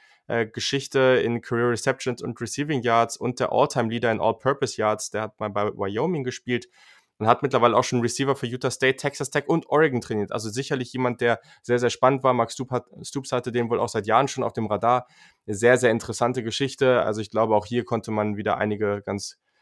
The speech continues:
ganz spannende Jungs, ähm, beziehungsweise Coaches da reinholen. Und bei der Returning Production, auch hier eigentlich ganz interessant, weil eigentlich ist es durch die Bank weg hier so grün. Also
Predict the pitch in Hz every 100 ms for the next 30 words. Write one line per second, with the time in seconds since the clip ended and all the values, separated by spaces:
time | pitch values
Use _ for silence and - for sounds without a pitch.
0 | _ - 104 - - 104 113 107 104 98
1 | - 131 110 110 120 - - - 104 101
2 | 98 - 104 101 98 - 117 120 113 -
3 | - _ _ _ _ - 104 98 110 143
4 | 107 107 113 160 175 _ _ _ - 110
5 | 110 107 - - - _ _ _ - -
6 | 110 110 110 110 104 120 143 156 - 147
7 | - 139 - - 147 143 131 - 123 135
8 | 156 147 123 127 131 120 123 123 - 127
9 | 131 113 113 113 - - _ _ _ _
10 | _ - - 117 165 175 - 139 131 143
11 | 135 120 117 156 151 139 - 139 127 127
12 | - 113 127 139 95 - 104 110 107